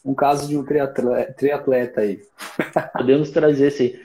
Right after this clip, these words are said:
Speaker 2: E aí eu vou trazer o caso dele de Lycra Azul, né?
Speaker 1: Opa, é, ele comentou aqui. Eu, eu fiquei, eu fiquei realmente com receio de perguntar, de entrar <laughs> nessa, nessa questão, né? Porque às vezes pode ser algo um pouco mais,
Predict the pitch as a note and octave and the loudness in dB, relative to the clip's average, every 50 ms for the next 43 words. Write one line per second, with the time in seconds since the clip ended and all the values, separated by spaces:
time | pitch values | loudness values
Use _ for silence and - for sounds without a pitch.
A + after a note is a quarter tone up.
0 | - - - C3+ C#3 C#3+ D#3+ D#3+ E3 F3+ F3+ - F3+ E3+ D#3+ E3 F3+ F3+ F3+ E3+ | -12 -2 2 4 6 8 8 6 6 4 4 4 4 4 6 6 6 6 4 4
1 | F3 F3 F3 F3 D#3+ D3 D3 E3 E3+ F3+ E3+ D#3 D#3+ D#3 D3+ D3+ D#3 D#3 E3 D#3+ | 4 4 4 4 4 6 6 6 6 6 6 6 6 6 6 6 4 4 4 4
2 | D3+ C3 B2 B2+ B2 A2+ G#2+ G#2+ A2+ A#2 B2 C#3 D#3 C#3+ - - - - - _ | 4 2 2 0 0 0 -2 -4 -6 -8 -10 -10 -12 -18 -20 -20 -20 -20 -20 _
3 | _ _ _ _ _ - - - - - - - C3+ C3 B2 C3 D3 C#3 C3+ C#3+ | _ _ _ _ _ -20 -20 -20 -20 -16 -8 -2 -2 -2 2 2 2 2 4 4
4 | D3+ D3 D3 - - D#3 D3+ D#3+ E3 D#3+ F#3+ G3 F#3 - - E3 D3 C3+ B2+ C3+ | 2 2 2 0 -2 -2 0 0 0 2 2 2 2 2 2 2 4 4 4 4
5 | C#3 D#3+ E3 E3 E3+ F3 F#3+ F#3 - - G3 F#3+ G3+ F#3+ E3+ F#3 F3+ F3+ - - | 2 2 2 4 4 4 4 2 0 2 2 2 2 2 0 0 0 0 0 0
6 | F#3 F3+ F3+ F#3 G3 G3 F#3+ - - F#3 F#3 F3+ - - F3 F3 F#3 E3+ F3+ - | 0 2 0 -2 -4 -6 -6 -4 -2 -2 -2 -2 0 0 0 0 0 -2 -2 -2
7 | F#3+ F3+ G3 G3 A3 G#3+ G#3 - D#3+ D#3+ F3+ F#3+ F3 D#3 D#3 D3 D#3+ D#3 D3+ D#3 | -2 0 0 -2 -4 -2 0 0 2 2 2 0 0 0 -2 -2 0 0 2 2
8 | E3 F3 F3+ F3 E3 D3+ - - D#3 - D3 C#3+ C#3 - - D#3 - - D#3+ D#3 | 2 2 0 0 -2 -2 -2 -4 -6 -4 -4 -6 -4 -4 -4 -2 0 0 -2 -2
9 | - - D3 D3+ F3 F3+ D#3+ D#3+ E3 E3 - D3+ C3 C3 C#3+ C#3+ C#3 - D#3 D3 | 0 0 2 2 4 2 2 0 0 0 0 0 2 2 0 -2 -2 -2 -2 -2
10 | C3+ - D3+ C#3 C#3+ D3 D3+ C#3+ C3 D3 C#3 - D3+ C#3 C3+ C#3 C#3+ C#3 C3+ - | 0 0 0 0 2 0 -2 -2 -2 -4 -4 -4 -2 0 0 0 0 -2 -6 -8
11 | - | -14